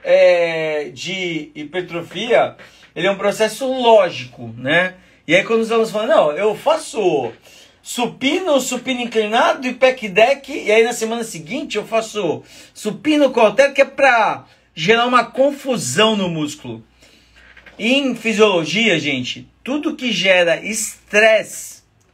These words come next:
tudo que gera estresse, Claudia, é, Antônia, deve ser por causa disso, meu, né? Porque, caraca, eu não tenho o menor perfil de personal trainer. Tudo que gera estresse em fisiologia estabiliza o corpo, né? Porque você tá estresse,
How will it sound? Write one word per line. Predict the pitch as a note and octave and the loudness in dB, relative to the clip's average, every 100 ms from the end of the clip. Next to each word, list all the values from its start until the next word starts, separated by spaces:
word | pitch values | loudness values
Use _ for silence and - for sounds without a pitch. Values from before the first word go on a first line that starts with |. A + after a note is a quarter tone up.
| _ _ _ _ _ - | _ _ _ _ _ -8
tudo | A3+ B3 A3+ | -4 -4 -4
que | - G3+ | -6 -4
gera | F3 F#3 F3 - | 2 4 2 -2
estresse, | F3+ G3+ - F#3 G3+ F3+ - - _ _ _ _ _ _ - | -8 -8 -4 4 4 4 -2 -18 _ _ _ _ _ _ -4
Claudia, | F#3 G#3 G#3+ F#3+ A3+ | 4 4 4 0 2
é, | G3 G3 | 2 2
Antônia, | F#3 A3 A#3 A3+ | 0 2 4 4
deve | F#3+ G#3+ A3+ | 2 -2 -4
ser | A#3 A3+ | -6 -6
por | |
causa | - B3+ D4+ | -4 -2 -2
disso, | C#4 A#3+ G3+ | -2 -8 -6
meu, | G3 E3 | -4 -2
né? | F3+ E3+ D3+ | 0 -2 -4
Porque, | D3+ E3 F3 | -8 -12 -12
caraca, | - G3+ F3 G#3 G#3 | -4 0 2 0 -2
eu | |
não | F#3+ | -8
tenho | E3 G#3 | -8 -6
o | |
menor | G3 G3 A3 | -4 -2 -2
perfil | A3 A3+ G#3+ | -2 -4 -6
de | G3 | -10
personal | G3 E3+ F#3 F#3 | -12 -10 -8 -8
trainer. | F3 D3+ C3 B2 A#2+ _ _ _ _ _ | -8 -10 -8 -10 -12 _ _ _ _ _
Tudo | - D4 G4+ | -10 -8 -6
que | C#4 | -4
gera | F3+ G#3 G3+ | 2 2 2
estresse | G#3 - - - A3+ B3+ F3+ F3 | -2 -12 -4 2 2 2 -4 -8
em | |
fisiologia | E3 D#3+ E3+ C#3+ B2+ F3 G#3 C3+ A2 - _ _ _ _ - | -10 -8 -6 -4 -4 -4 0 0 -2 -12 _ _ _ _ -14
estabiliza | F3+ - A3+ A3 A3 A3+ A#3+ | -6 2 2 2 -4 -4 -2
o | |
corpo, | A3+ A3+ F3+ E3+ | 2 2 2 -2
né? | F#3+ G3 | -2 -2
Porque | - G3+ A#3 | -8 -10 -4
você | B3 | -2
tá | B3+ C#4 | 4 4
estresse, | B3+ - A3+ C4+ C#4 G#3 - | 4 -6 2 4 4 -2 -12